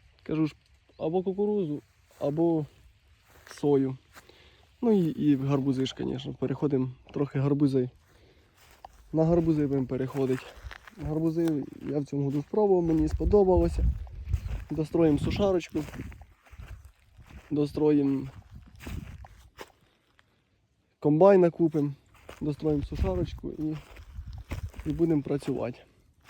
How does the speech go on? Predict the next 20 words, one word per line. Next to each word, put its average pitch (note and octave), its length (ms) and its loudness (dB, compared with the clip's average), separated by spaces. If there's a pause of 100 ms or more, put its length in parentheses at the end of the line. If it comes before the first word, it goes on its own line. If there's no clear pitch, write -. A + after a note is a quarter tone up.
(520)
Щоб - 180 -8
бути D3 200 0
незалежними C#3+ 600 0
ні C3 120 0
від C3+ 140 -6
кого, E3+ 360 -4
нічого C#3 840 -6
не C3+ 220 -2
чекати. - 500 -8 (880)
З C3+ 100 -8
неба C#3 240 0
погоди, D#3+ 420 2
коли D3 220 0
приїде D3 300 0
той C#3+ 160 0
комбайн, D#3 420 2
чи - 140 -8
не C#3 80 -2
приїде, D#3 480 -4
чи. C#3 220 -14